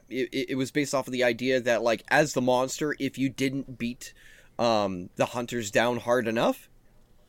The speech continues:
or, like, you know, if they didn't kill you, then it would immediately just turn into a draw, but,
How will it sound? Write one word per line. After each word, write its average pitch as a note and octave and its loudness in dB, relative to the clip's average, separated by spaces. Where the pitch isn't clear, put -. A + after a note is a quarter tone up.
or, C3+ 6
like, B2 4
you C3+ 0
know, A#2+ 4
if A2 -2
they B2 0
didn't A2 -2
kill E3+ 2
you, D#3 2
then B2 0
it G#2 -2
would G#2+ 0
immediately A2 -2
just G2+ -8
turn A2 -6
into F#2+ -6
a F2 -6
draw, G#2+ 0
but, G2 -2